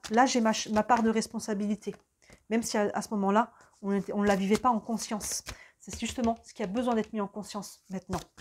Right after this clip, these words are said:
pour ne pas répéter un schéma. Prenez le temps, il est de votre côté le temps ici.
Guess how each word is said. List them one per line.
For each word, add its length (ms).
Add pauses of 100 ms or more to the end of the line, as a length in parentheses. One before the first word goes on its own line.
(500)
pour 120
ne 60
pas 160
répéter 380
un 100
schéma. 360 (840)
Prenez 280
le 60
temps, 240 (260)
il 160
est 80
de 80
votre 260
côté 340
le 120
temps 200
ici. 280